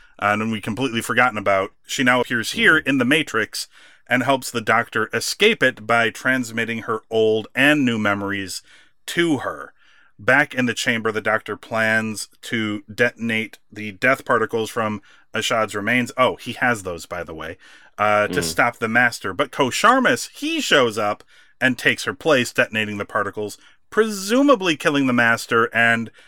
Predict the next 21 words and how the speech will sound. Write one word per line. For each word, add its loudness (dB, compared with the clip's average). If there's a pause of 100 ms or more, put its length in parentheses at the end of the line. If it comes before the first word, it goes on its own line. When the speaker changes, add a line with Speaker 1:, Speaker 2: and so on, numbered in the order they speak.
(160)
Speaker 1:
the 0
cyber 2
Speaker 2:
No. 8
Speaker 1:
converted 2
Time -2
Lords, -2
but -4
they're 4
not -12
dead. -16
Come -12
on, -16
let's -2
Speaker 2:
Didn't 2
Speaker 1:
be -2
Speaker 2:
die 2
Speaker 1:
honest. 2
Speaker 2:
on -2
screen. 2
Not 0
dead. 0